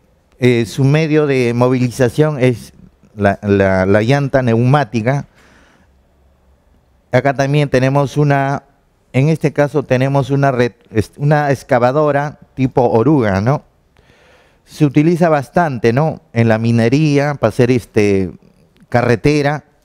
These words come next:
¿no? <clears throat> Eh,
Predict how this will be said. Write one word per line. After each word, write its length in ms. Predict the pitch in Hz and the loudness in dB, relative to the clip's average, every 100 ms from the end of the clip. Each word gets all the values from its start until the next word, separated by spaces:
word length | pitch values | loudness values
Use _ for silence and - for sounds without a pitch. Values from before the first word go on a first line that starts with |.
| _ _ | _ _
¿no? 240 | - 113 - _ _ _ _ _ _ _ _ _ _ _ _ _ | -8 -8 -8 _ _ _ _ _ _ _ _ _ _ _ _ _
<clears throat> 380 | - 143 123 - _ _ _ _ _ _ _ _ - | -2 -2 -2 -8 _ _ _ _ _ _ _ _ -2
Eh, 520 | 139 139 139 135 | 0 0 -2 -4